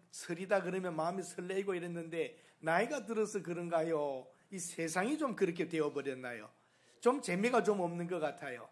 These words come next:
그전에는 구정 그러면 기대감도 있고 그랬는데 이런 것이 좀 덜해가고 있습니다. 확산된다. 이 팬데믹이라고 그러죠. 팬데믹. 뭔가 이렇게 급하게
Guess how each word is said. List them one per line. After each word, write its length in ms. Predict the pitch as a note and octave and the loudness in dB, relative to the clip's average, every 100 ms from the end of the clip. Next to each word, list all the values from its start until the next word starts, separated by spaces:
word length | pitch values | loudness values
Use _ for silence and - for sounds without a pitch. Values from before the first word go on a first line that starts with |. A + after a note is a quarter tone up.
| _ | _
그전에는 440 | - D#3+ E3 E3+ E3+ | -10 -4 -2 -2 -4
구정 340 | E3 E3+ E3+ | -4 -4 -4
그러면 380 | D#3+ E3 E3+ E3+ | -4 -4 -6 -10
기대감도 580 | - F3+ E3+ E3 D#3 D#3+ | -8 -6 -4 -4 -4 -8
있고 220 | D#3+ D#3+ | -6 -8
그랬는데 640 | D#3 D3+ D3 D3 D3 B2+ - _ | -6 -8 -8 -8 -6 -6 -12 _
이런 200 | E3+ F3 | -8 -6
것이 240 | F3 E3+ - | -6 -6 -4
좀 200 | G3 F#3+ - - | -4 -4 -12 -6
덜해가고 560 | D#3 D3+ D#3 D#3 F3+ | -2 -2 0 -2 -2
있습니다. 500 | E3 - D#3+ C#3 B2 - _ _ _ _ _ _ _ F3 | -6 -8 -12 -12 -14 -16 _ _ _ _ _ _ _ -18
확산된다. 800 | - A3+ - B3+ B3 A3+ F#3 E3 | -8 -8 -4 -4 2 0 2 0
이 140 | D#3 D#3 | 0 -4
팬데믹이라고 760 | - A#3+ B3 B3+ A#3+ F#3+ E3 D#3 | -8 -8 -2 0 2 2 0 -2
그러죠. 140 | C#3 | -6
팬데믹. 600 | E3 F#3 E3+ D#3 A2+ _ _ _ _ D#3+ | -8 -8 -6 -8 -10 _ _ _ _ -10
뭔가 260 | D#3 E3+ E3+ | -6 -4 -4
이렇게 320 | E3 E3 - | -6 -6 -10
급하게 560 | - A3+ A3 G#3 G3 | -6 -6 0 -2 -2